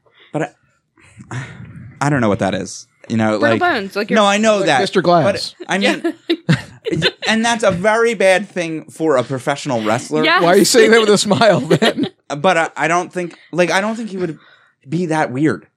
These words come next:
Speaker 1: in real life. Like, if he worked at a desk job,
Speaker 2: I don't know,
Speaker 1: you
Speaker 2: the
Speaker 1: could have asthma that makes your bones a little bit weak. You'd be fine.
Speaker 2: The,
Speaker 1: No one would be
Speaker 2: the
Speaker 1: throwing
Speaker 2: picture
Speaker 1: chairs at you.
Speaker 2: <laughs> The pictures of him, it kind of looked like he also had some mental problems.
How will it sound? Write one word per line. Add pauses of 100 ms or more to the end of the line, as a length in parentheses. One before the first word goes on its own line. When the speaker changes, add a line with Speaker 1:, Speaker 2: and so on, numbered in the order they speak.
(120)
Speaker 1:
in
real
life.
Like,
if
he
worked
at
a
desk
job,
Speaker 2:
I
don't
know,
Speaker 1:
you
Speaker 2:
the
Speaker 1:
could
have
asthma
that
makes
your
bones
a
little
bit
weak.
You'd
be
fine.
Speaker 2:
The,
Speaker 1:
No
one
would
be
Speaker 2:
the
Speaker 1:
throwing
Speaker 2:
picture
Speaker 1:
chairs
at
you. (100)
Speaker 2:
<laughs>
The
pictures
of
him, (180)
it
kind
of
looked
like
he
also
had
some
mental
problems.